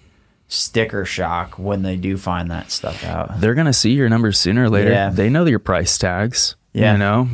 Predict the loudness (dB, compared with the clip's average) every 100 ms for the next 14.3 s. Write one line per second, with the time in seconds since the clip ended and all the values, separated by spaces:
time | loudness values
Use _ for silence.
0 | -2 2 4 4 4 4 4 2 2 2
1 | 2 2 2 0 0 2 2 2 0 0
2 | 0 2 0 -2 -4 -4 -6 -6 -4 -4
3 | -4 -4 -4 -6 -6 -2 0 0 -4 -2
4 | -2 -2 -2 -4 -4 -4 -2 -2 -2 -4
5 | -2 0 0 0 -4 -4 -4 -2 -2 -2
6 | -2 -2 -6 -4 -2 -2 0 -2 -2 -6
7 | -4 -4 -4 -6 -6 -8 -4 -4 -4 -6
8 | -8 -10 -10 -10 -10 -12 -4 0 0 -2
9 | -4 0 0 2 0 -2 0 0 -2 -4
10 | -6 -4 -8 -8 -6 -2 0 0 0 0
11 | 0 0 -2 -6 -12 -8 -6 -6 -4 0
12 | 2 4 2 0 0 2 2 0 -6 -20
13 | -20 -20 -16 -2 0 0 -2 -6 _ -2
14 | 0 0